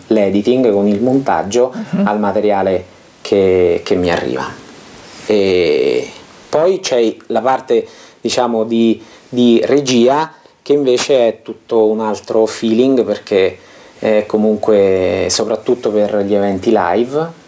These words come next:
Speaker 1: eh, perché, eh, in tempo reale, mentre le cose accadono, eh, devi andare a pescare, eh, diciamo,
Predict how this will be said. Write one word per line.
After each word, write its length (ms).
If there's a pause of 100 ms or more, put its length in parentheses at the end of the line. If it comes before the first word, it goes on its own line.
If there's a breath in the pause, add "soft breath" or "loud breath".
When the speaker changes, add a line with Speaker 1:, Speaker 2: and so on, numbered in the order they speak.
(500)
Speaker 1:
eh, 560
perché, 560 (460 loud breath)
eh, 760
in 200
tempo 580
reale, 600 (240)
mentre 340
le 80
cose 360
accadono, 800 (600 soft breath)
eh, 520
devi 220
andare 300
a 60
pescare, 760 (1040)
eh, 200
diciamo, 880